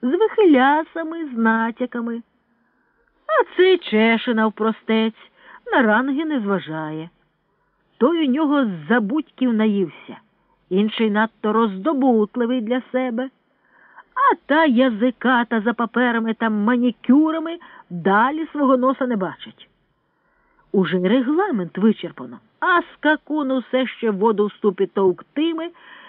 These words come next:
і найв'їдливіше про Чорний Яр. Чому не винесено було проект на обговорення самих городян? Та й взагалі, чи потрібна комусь та витівка?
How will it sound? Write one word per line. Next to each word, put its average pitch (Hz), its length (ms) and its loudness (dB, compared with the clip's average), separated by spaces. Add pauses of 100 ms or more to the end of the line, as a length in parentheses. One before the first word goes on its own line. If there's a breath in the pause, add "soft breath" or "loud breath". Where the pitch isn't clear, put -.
(360 loud breath)
і 339 380 0 (120)
найв'їдливіше 196 1300 0
про 202 240 -4
Чорний 202 480 -2
Яр. 175 280 -2 (720 soft breath)
Чому 220 800 0
не 214 200 -2
винесено 214 640 0
було 202 320 0
проект 190 600 -4 (340)
на 180 380 -2
обговорення 247 800 0 (100)
самих 226 340 -4
городян? 196 540 -2 (520)
Та 381 80 -10
й 359 100 2
взагалі, 214 460 2 (300 soft breath)
чи 254 160 0
потрібна 339 560 -4
комусь 339 380 -4
та 415 100 -4
витівка? 214 640 -2